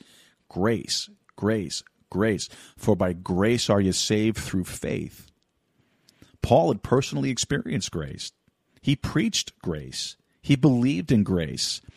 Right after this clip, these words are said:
And he was thankful for grace, as you and I should be. "For by grace are you saved through faith." Amen? It's grace. You know the song, "Amazing Grace, how sweet the sound"?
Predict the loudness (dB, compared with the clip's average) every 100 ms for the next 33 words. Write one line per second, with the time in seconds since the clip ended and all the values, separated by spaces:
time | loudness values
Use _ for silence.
0 | -4 4 4 4 0 0 0 0 -2 -4
1 | -2 -2 -2 -2 -2 -4 0 0 0 -2
2 | -4 -4 -6 -12 -16 _ _ _ _ _
3 | -20 -20 2 4 6 4 4 2 2 2
4 | 2 2 2 2 4 2 2 -2 -2 -6
5 | -2 0 0 -2 -10 _ _ _ _ _
6 | _ _ _ -4 -2 0 0 -2 -8 -8
7 | -10 -14 _ _ _ _ _ 0 2 4
8 | 2 2 0 -2 0 2 6 6 6 4
9 | 2 2 2 0 -2 -6 -4 0 0 0
10 | 0 0 0 0 0 -2 -4 -8